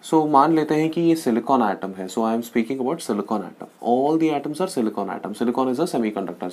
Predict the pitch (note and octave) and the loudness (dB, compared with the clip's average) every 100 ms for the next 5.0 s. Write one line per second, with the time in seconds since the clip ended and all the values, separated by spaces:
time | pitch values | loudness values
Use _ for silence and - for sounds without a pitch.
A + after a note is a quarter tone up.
0 | A2 A2 A2 A#2+ B2+ B2+ C3 C3 A2+ B2 | -4 -2 0 0 0 2 0 2 0 0
1 | C#3 D3+ D3 B2+ B2+ D3+ D#3+ B2+ B2+ C#3+ | -4 -4 -2 -2 0 0 0 0 0 2
2 | F#3 - - - - - - - C3+ C3 | 0 -2 -12 -20 -20 -20 -20 -2 4 6
3 | C3 B2+ - B2+ C#3+ E3 F#3 C3+ - B2+ | 6 4 4 2 4 2 2 -2 4 8
4 | B2 B2+ B2 D#3+ - G#2 G2 F2 - | 8 6 2 2 2 2 2 0 -2